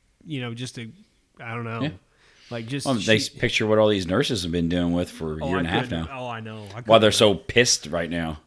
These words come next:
Speaker 1: Yeah.
Speaker 2: They're pissed at all these people. These people don't, well, they're acting mean to me.
Speaker 1: And they're
Speaker 2: She
Speaker 1: quitting.
Speaker 2: goes, yeah, they're quitting. You're
Speaker 1: <laughs>
Speaker 2: losing, you're quitting. And so that's gonna make it the, the wait times worse, the care
Speaker 1: Yep.
Speaker 2: level worse. And it's gonna put more stress on the ones that remain, and they're gonna end up quitting,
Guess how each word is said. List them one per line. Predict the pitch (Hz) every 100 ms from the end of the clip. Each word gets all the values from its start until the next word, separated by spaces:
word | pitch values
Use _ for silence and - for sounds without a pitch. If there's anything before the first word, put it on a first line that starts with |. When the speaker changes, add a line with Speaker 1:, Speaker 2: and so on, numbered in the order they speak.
| _
Speaker 1:
Yeah. | 113 135 151
Speaker 2:
They're | 92 92
pissed | - 107 -
at | 95
all |
these | 90 -
people. | 117 98
These | 90
people | 107 90
don't, | 90 -
well, | 82
they're | 90 95
acting | 85 - 85 73
mean | 80 117 92
to | 76
me. | 71 71 67 - 76 -
Speaker 1:
And | 139
they're | 147
Speaker 2:
She | 131
Speaker 1:
quitting. | 151 170
Speaker 2:
goes, | 104 92 80 - - - - -
yeah, | 127
they're | 90
quitting. | - 135 104 76 -
You're | 98
Speaker 1:
<laughs> |
Speaker 2:
losing, | 87 101 107 117 110 101 - _ _ _ _ -
you're | 107
quitting. | - 147 104
And | 90
so | 87 107
that's | 104 -
gonna | 107
make | 104 98
it | 95
the, | 95 90 -
the | 80 87 82 - -
wait | 98 -
times | 104 101 98 82
worse, | 92 101 101 85
the | 85 -
care | 107 104 101
Speaker 1:
Yep. | 95
Speaker 2:
level | 98 95 90
worse. | 90 101 - - - - _ _ _ _
And | 90 90 85 -
it's | 87 -
gonna | 92
put | 95
more | 85 85
stress | 101 95 92
on |
the | 82
ones | 104 92
that |
remain, | 85 101 107 113 107
and | 90
they're | 127
gonna | 131 90
end | 80
up | 78
quitting, | - 80 98 123